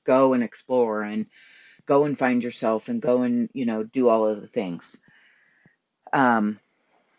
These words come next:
so on, I don't know, we got here, it was Friday, Thursday, anyhow, the, the next day we got up and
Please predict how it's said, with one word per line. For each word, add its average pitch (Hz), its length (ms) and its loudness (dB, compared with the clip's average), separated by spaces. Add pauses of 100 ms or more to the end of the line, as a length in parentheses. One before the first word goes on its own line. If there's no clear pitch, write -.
(320)
so 131 760 6
on, 120 1040 2 (840)
I 135 100 -4
don't 123 120 0
know, 101 340 -4 (240)
we 135 100 -6
got 123 180 2
here, 131 300 0
it 90 40 -2
was - 180 -10 (340)
Friday, 143 880 2
Thursday, 131 480 -6
anyhow, 127 420 -2 (680)
the, 127 260 -2 (160)
the 135 80 -2
next 135 280 -2
day 117 400 0
we 113 200 -4
got 120 240 0
up 120 280 0 (380)
and 113 720 -6